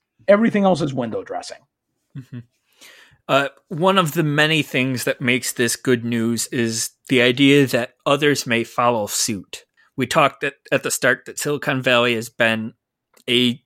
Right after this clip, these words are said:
Speaker 2: hard place for unions to get a foothold. This is maybe the firmest grip yet they've had on power, however small and marginal it may seem now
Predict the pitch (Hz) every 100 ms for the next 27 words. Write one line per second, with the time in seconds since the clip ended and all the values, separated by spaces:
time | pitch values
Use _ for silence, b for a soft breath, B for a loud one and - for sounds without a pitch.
0 | - - 123 135 139 - - 131 131 127
1 | - - - 127 117 117 127 135 131 127
2 | - 123 123 110 - 147 - - 160 175
3 | 180 b b b b 135 151 - - -
4 | _ _ _ _ - 147 156 165 - -
5 | _ - 139 127 185 202 151 170 147 147
6 | 170 175 156 - - 135 156 - 135 131
7 | 135 - 123 117 - 135 139 139 - 135
8 | 131 127 - 127 131 147 135 - 139 131
9 | 135 156 151 120 117 127 135 131 127 117
10 | - 127 113 - 135 123 117 117 123 107
11 | 95 101